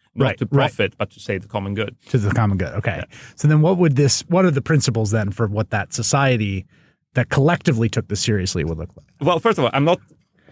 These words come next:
Speaker 1: of course, blueprinting this, but I'm trying to specify the principles that, that would be in place. And the first would be that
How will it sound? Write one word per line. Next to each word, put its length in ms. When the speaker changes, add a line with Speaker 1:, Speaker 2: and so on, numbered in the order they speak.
Speaker 1:
of 120
course, 140
blueprinting 760
this, 140
but 100
I'm 120
trying 160
to 80
specify 440
the 100
principles 640
that, 300
that 100
would 120
be 80
in 120
place. 260
And 80
the 60
first 280
would 140
be 140
that 180